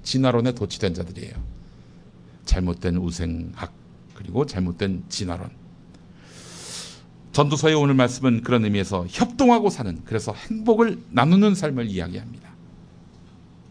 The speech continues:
사 장 팔 절부터 한 인물이 등장합니다. 오늘 본문에 나와 있죠. 이 사람 일벌레입니다. 워크홀릭.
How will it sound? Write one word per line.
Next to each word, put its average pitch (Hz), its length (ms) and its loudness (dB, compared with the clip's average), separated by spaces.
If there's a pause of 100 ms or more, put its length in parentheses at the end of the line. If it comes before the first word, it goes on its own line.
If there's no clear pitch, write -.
(560)
사 113 180 -2
장 127 160 2
팔 - 160 -4
절부터 113 540 0 (420)
한 175 200 2
인물이 156 300 2
등장합니다. - 720 -8
오늘 117 160 4
본문에 107 340 2
나와 85 220 0
있죠. 85 240 -10 (400)
이 127 80 2
사람 127 280 2
일벌레입니다. 107 840 -2 (400)
워크홀릭. 107 640 -2